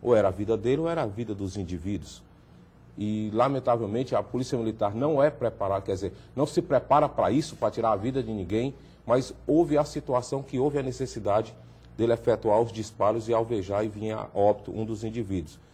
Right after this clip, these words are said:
Mas a corregedoria já instaurou o competente inquérito policial militar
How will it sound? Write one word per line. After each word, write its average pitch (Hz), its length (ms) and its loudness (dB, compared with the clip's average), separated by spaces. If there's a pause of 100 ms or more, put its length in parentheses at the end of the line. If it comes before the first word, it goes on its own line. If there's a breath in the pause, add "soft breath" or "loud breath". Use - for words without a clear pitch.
(260 soft breath)
Mas 98 220 0
a 101 60 2
corregedoria 110 840 0 (380 loud breath)
já 110 140 0
instaurou 113 340 2
o 151 40 2
competente 135 720 -2
inquérito 117 460 -2
policial 104 460 -2
militar 98 500 -2